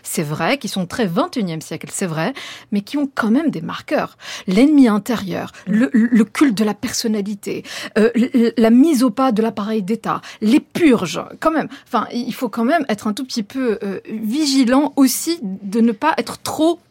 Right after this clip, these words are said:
euh, comment dire, euh, tatillon sur les mots. Ça, c'est ma deuxième réaction, mais je dois quand même terminer.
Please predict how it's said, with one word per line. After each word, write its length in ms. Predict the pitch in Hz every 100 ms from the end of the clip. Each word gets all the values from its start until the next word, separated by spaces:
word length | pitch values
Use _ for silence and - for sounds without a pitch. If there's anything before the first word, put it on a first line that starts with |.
| _ 214
euh, 120 | 196 202 - _
comment 200 | 240 226
dire, 200 | 196 202 - - -
euh, 140 | 196 - -
tatillon 640 | 381 - - 277 240 226 254
sur 180 | 226
les 80 | 196
mots. 160 | 175 170
Ça, 200 | - 294
c'est 160 | 294 247
ma 300 | - 214 208
deuxième 240 | 214 254
réaction, 280 | 233 226 302
mais 160 | 240 214
je 140 | 196
dois 160 | 196 247
quand 120 | 240
même 120 | 226
terminer. 380 | 226 208 196